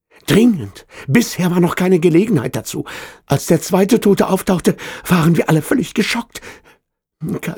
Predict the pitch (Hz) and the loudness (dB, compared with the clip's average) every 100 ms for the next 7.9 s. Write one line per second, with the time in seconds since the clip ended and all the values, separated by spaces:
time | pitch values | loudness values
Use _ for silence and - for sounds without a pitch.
0 | - - 185 170 - 185 151 147 180 - | -8 -4 0 0 2 2 2 2 0 2
1 | 175 160 156 190 196 _ _ _ - 165 | 2 4 4 2 -2 _ _ _ -6 -2
2 | 202 160 175 175 185 - - 165 160 165 | 0 2 4 4 2 0 0 0 2 2
3 | 156 180 202 240 - 147 160 - 185 - | 2 2 2 2 2 2 0 0 -2 -4
4 | - - _ _ 107 107 104 98 120 127 | -14 -20 _ _ 2 4 4 4 2 0
5 | - 131 - 139 131 - 71 113 131 104 | -2 -4 0 0 -2 -4 -2 2 2 0
6 | 110 110 110 - 101 98 98 98 - 117 | -2 -2 -4 -4 -4 -2 -2 -4 -4 -4
7 | 113 - 143 151 - - 62 - - | -4 -2 -2 -2 -4 -8 -8 -8 -16